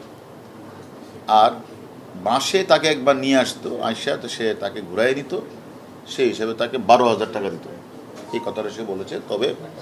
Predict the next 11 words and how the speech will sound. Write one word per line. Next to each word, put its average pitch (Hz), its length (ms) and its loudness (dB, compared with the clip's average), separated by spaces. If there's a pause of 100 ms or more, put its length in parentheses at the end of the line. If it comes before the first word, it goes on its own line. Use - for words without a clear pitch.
(500)
এই 117 120 4
ধরনের 143 420 2
যে 135 160 2
সে 123 180 -2
একটা 107 400 2
জালিয়াতি 110 500 2
করেছে, 87 320 -6 (1080)
তার 104 300 4
নামে 113 400 0 (580)
ডেথ 131 180 2
সার্টিফিকেট 107 640 -6